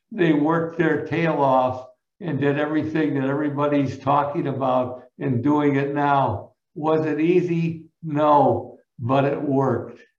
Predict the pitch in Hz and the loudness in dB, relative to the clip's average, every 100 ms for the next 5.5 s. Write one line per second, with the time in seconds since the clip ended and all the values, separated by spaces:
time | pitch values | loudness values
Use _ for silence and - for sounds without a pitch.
0 | _ _ _ 165 151 147 - - 180 185 | _ _ _ -2 -2 -2 -4 0 4 4
1 | 185 - 156 - 170 165 160 156 143 - | 4 2 -2 -2 0 0 0 -2 -4 -2
2 | 175 175 175 - 160 160 160 156 156 156 | 0 0 -2 -4 -2 0 0 0 0 0
3 | 151 139 139 135 160 175 160 131 131 160 | -2 -4 -4 -4 -4 -4 -6 -10 -2 0
4 | 160 165 175 170 165 - _ _ _ _ | 0 -2 -2 0 -2 -6 _ _ _ _
5 | 175 147 143 131 104 | -8 -4 -2 -2 -6